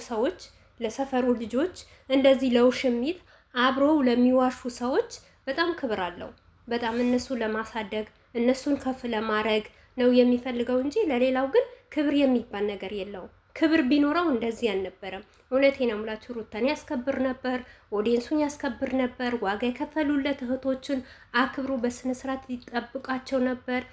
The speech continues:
በቃ ሁሌም ደግሞ ስለ እነሱ ምስጋና እየነገረ ይመጣ ነበር።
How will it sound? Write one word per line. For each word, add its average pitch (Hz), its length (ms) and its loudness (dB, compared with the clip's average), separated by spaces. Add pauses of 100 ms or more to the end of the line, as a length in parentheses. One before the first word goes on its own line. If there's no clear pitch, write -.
(340)
በቃ 285 200 -4 (320)
ሁሌም 330 380 6
ደግሞ 294 220 2
ስለ 269 260 -6
እነሱ 254 320 -2
ምስጋና 254 460 -4
እየነገረ 247 640 2 (140)
ይመጣ 247 340 0 (100)
ነበር። 220 300 -10